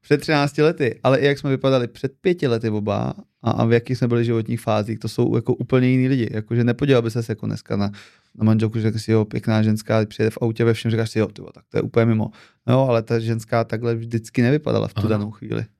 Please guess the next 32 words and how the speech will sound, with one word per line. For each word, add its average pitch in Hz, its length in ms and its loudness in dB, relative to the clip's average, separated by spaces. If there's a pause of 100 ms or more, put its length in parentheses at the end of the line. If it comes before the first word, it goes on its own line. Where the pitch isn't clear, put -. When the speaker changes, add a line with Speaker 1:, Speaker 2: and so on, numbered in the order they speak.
Speaker 2:
A 117 60 2
hlavně 123 380 2
teďka 120 320 -4
jste - 200 -2
ve 110 100 0
svém 113 260 -4
jako 110 320 0
za 110 100 -2
mě 110 200 0 (160)
píku, 135 380 0
nebo 101 160 2
Speaker 1:
Prime, 131 120 2
Speaker 2:
ten, 120 140 -2
Speaker 1:
no, 101 200 -4
jo. 107 340 -2
Speaker 2:
že 123 160 2
f-, - 200 -4 (520)
fakt, 135 340 0
jak 135 120 4
kdyby 143 340 2
nejvíc 147 520 2
bojují 143 500 4
lidé 147 240 2
ve 127 140 0
vztahu 135 300 0
vlastně 131 300 0
třeba 131 260 0
dvacet, 117 440 -2
dvacet 117 480 -2
šest - 380 -6
mně 110 140 0
přijde. 95 480 -2